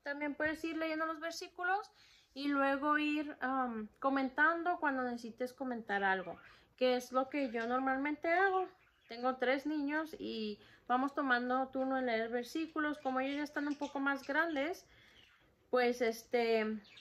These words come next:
leen varios versículos, cinco a la vez, y antes de que pase al turno de alguien más, más o menos.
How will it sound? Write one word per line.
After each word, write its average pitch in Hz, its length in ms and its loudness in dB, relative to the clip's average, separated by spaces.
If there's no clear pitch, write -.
leen 254 460 4
varios 233 380 6
versículos, 240 960 -4
cinco 247 500 0
a 254 80 10
la 262 160 6
vez, 302 340 2
y 220 120 0
antes 226 320 2
de 254 120 2
que 220 200 2
pase 214 400 0
al 226 140 0
turno 226 300 0
de 226 100 0
alguien 240 260 0
más, 320 260 4
más 294 220 -2
o 311 40 -2
menos. 392 480 0